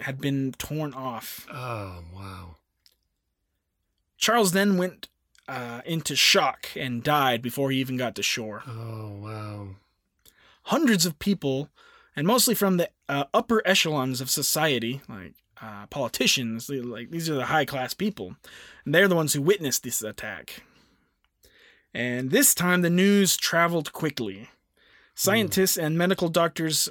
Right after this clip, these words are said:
Speaker 1: even held a news conference following the second attack. Some experts genuinely could not believe that a shark was responsible. Like,
Speaker 2: Huh.
Speaker 1: it, it was beyond them. They did not believe it.
Speaker 2: Wow.
Speaker 1: One scientist ex-,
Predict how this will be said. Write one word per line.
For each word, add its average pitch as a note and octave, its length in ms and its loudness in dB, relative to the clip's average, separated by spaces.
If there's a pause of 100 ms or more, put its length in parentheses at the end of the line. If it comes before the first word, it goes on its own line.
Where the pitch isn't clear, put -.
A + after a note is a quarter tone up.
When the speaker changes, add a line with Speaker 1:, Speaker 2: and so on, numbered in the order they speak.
Speaker 1:
even E3 280 -4
held E3 280 2
a D3+ 80 4
news F3 460 4
conference D3+ 480 0
following E3 480 4
the A#2 80 -2
second B2 340 -2
attack. B2+ 540 -6 (560)
Some G3+ 380 2
experts - 420 2
genuinely D#3+ 760 2
could A3+ 260 2
not G#3 320 4
believe E3 460 4
that C#3+ 140 0
a C3+ 40 0
shark F#3 380 4
was C#3+ 140 -2
responsible. B2+ 760 -4 (140)
Like, C3 180 -4
Speaker 2:
Huh. F#3+ 260 0 (180)
Speaker 1:
it, F3 200 0
it D#3+ 180 2
was C#3 220 -4
beyond F3+ 560 4
them. D3 280 0
They C3+ 160 2
did C3 120 0
not D#3 280 -2
believe A2+ 360 -4
it. G#2+ 120 -8 (240)
Speaker 2:
Wow. A#2+ 360 -10
Speaker 1:
One G#3 220 4
scientist F#3 600 0
ex-, D3+ 280 -6